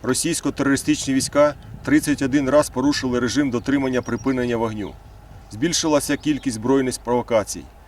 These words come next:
Довж лінії розмежування незаконні збройні формування активізували обстріли зі ста двадцяти міліметрових мінометів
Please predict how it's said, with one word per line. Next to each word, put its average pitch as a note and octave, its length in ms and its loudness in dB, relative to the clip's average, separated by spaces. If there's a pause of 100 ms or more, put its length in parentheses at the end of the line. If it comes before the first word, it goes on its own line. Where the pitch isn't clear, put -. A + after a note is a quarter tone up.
(240)
Довж C3+ 240 0
лінії D3+ 360 0
розмежування B2+ 680 0
незаконні C3+ 500 -2
збройні C#3 360 0
формування C3+ 640 0 (280)
активізували C#3 680 2
обстріли A#2 520 -2
зі G#2 100 -6
ста D3+ 200 0
двадцяти C#3+ 320 -2
міліметрових C#3 600 -2
мінометів B2+ 500 -4